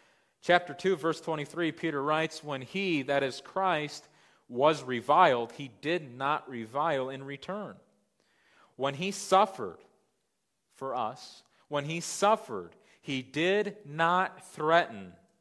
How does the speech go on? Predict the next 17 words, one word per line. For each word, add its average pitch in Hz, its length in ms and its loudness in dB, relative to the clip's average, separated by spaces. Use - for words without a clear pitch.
but 135 180 -2
continued 214 680 -4
entrusting 180 720 -6
himself 151 580 0
to 104 100 -8
him 143 400 -10
who 120 160 -12
judges 120 640 -6
justly." 110 560 0
Now, 139 480 6
never 156 480 4
in 143 160 -8
the 135 100 -6
history 151 580 -6
of 120 120 -6
the 120 80 -8
world 117 600 -4